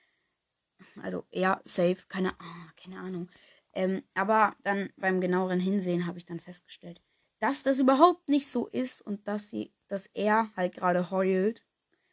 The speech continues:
Also man weiß es nicht. Und im Hintergrund ist auch diese Bulls Bar. Könnte auch sein, dass Bull und Bibi Freundinnen sind, weil alles da in diesem Look und so. Und es ist auch übrigens wieder ein Versus-Bild, wie ihr auf dem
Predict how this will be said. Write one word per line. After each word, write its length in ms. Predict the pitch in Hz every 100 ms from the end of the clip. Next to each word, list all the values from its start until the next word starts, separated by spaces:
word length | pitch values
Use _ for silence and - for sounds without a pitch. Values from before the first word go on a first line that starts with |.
| _
Also 140 | 190
man 100 | 202
weiß 240 | 180 190 214
es 120 | 190
nicht. 260 | 185 208 _ _ _
Und 100 | 208
im 80 | 226
Hintergrund 360 | 302 302 247
ist 60 | 247
auch 120 | 220
diese 200 | - 196
Bulls 440 | 175 196 220 226 -
Bar. 360 | 170 170 208 - _ _ _ _ _ _
Könnte 160 | - 240
auch 60 |
sein, 180 | 240 226
dass 260 | 220 208 -
Bull 280 | 196 202 226
und 200 | 208 180
Bibi 240 | 208 190
Freundinnen 480 | 185 - 196 208 196
sind, 200 | 190 185
weil 120 | 185
alles 320 | 180 175 185 -
da 100 | 185
in 80 |
diesem 260 | 180 180 175 _ _ _ -
Look 240 | 269 285 _ _ _
und 180 | - 214
so. 320 | - 208 214 208 _ _
Und 80 | 196
es 140 | 190
ist 100 | -
auch 160 | - 208
übrigens 340 | 202 208 185
wieder 160 | 185 175
ein 160 | 170 170
Versus-Bild, 720 | 180 220 214 - 202 202 196
wie 120 | -
ihr 180 | - -
auf 120 | 247
dem 180 | 208 185